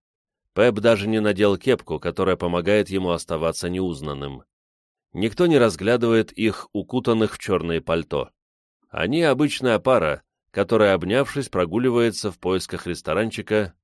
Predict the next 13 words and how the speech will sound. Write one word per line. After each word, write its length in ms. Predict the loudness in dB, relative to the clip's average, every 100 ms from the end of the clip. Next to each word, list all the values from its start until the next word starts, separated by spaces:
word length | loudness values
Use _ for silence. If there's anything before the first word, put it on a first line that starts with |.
| _ _
в 180 | -20
котором 560 | -10 -6 2 4 6 4
можно 360 | 4 2 2 -2
устроить 560 | -4 0 4 4 2
романтический 760 | -2 -2 -4 -6 -8 -8 -6 -4
ужин 480 | -4 -2 -2 -4 -6
и 80 | -2
отпраздновать 680 | -2 0 0 0 0 -2 -2
своё 320 | -2 -2 -2
счастье. 680 | -4 -6 -6 -6 -10 -10 -12 _ _ _ _ _ _
До 160 | -2 0
тех 260 | 2 0
пор, 380 | 4 4 4 -2